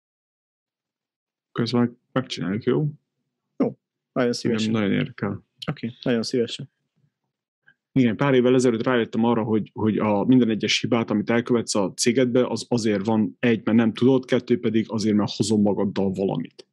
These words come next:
Speaker 1: Szóval ez a
Speaker 2: Mhm.
Speaker 1: pszichológiai háttér megvan,
Speaker 2: Mhm.
Speaker 1: és azóta
Speaker 2: Mhm.
Speaker 1: egyszerűen meg vagy körülve az ilyen,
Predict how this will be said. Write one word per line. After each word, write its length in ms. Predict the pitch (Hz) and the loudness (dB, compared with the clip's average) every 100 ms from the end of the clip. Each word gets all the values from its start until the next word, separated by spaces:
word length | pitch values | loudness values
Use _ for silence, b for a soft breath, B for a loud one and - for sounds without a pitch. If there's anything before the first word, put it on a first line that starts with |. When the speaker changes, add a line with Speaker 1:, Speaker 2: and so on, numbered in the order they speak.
| - | -6
Speaker 1:
Szóval 240 | 110 104 | -2 2
ez 80 | 170 | 2
a 20 | |
Speaker 2:
Mhm. 60 | 208 | 4
Speaker 1:
pszichológiai 560 | 117 104 104 101 107 | 2 4 0 2 0
háttér 420 | 101 110 98 113 | 0 -2 0 0
megvan, 320 | 101 110 127 147 | 2 4 4 2
Speaker 2:
Mhm. 180 | 151 185 190 B | 0 -2 -4 B
Speaker 1:
és 80 | |
azóta 280 | 147 135 131 | 2 4 4
Speaker 2:
Mhm. 80 | 135 | 2
Speaker 1:
egyszerűen 280 | 123 120 113 | 2 2 0
meg 120 | 113 | 0
vagy 160 | 107 98 | 0 0
körülve 400 | 117 110 101 101 | 0 0 -2 -4
az 160 | 98 | -2
ilyen, 360 | 104 98 98 | -2 0 0